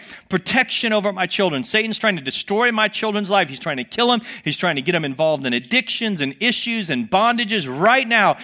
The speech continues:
God, I, I come against that in the name of Jesus. Protect my children. Put the blood of Jesus around them. God, I just, I, I just fight right now against the devil in the name of Jesus Christ. See, it's not some weird thing.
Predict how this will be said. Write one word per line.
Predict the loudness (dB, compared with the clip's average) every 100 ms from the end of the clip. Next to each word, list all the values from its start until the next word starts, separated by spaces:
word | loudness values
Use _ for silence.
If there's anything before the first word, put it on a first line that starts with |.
| -8
God, | 2 4 6
I, | 4 4 2
I | 0
come | 2 4 4
against | 4 0 2
that | 0 2
in |
the | 0
name | 0 0 0
of | -2
Jesus. | -4 -4 -10
Protect | -10 -10 -2 0 0 0
my | 0 0
children. | 0 2 2 2 0 -4 -12 0
Put | 0 2
the | 0
blood | 2 4 6 4
of | 0
Jesus | -2 -4 -2 -2
around | 0 0 0
them. | 4
God, | 6 6
I | 4
just, | 0 -4 -2
I, | 4
I | 4
just | 2 -2
fight | -6 -12 -6 4 4 4 4
right | 4 4
now | 2 4 4
against | 2 -2
the | 0
devil | 2 2
in | 2
the | 0
name | 0 4 4 4 2
of | 0
Jesus | -2 -2 -2 -2
Christ. | 0 0 -2 -14
See, | -2 -2
it's | 2
not | 2 2
some | 0 0 0 0
weird | 0 2 4 2
thing. | -2 0 2 2 -2 -8